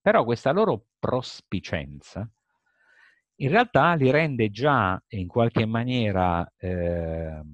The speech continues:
pronti a, eh, essere in rapporto con, eh, ambienti esterni.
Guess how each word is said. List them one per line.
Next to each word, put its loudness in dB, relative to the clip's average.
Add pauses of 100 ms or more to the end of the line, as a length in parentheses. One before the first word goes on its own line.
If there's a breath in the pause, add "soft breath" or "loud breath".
(140)
pronti 0 (440)
a, 2
eh, -2
essere -4
in -4
rapporto -4 (420 loud breath)
con, -6
eh, -4
ambienti -2 (520)
esterni. -4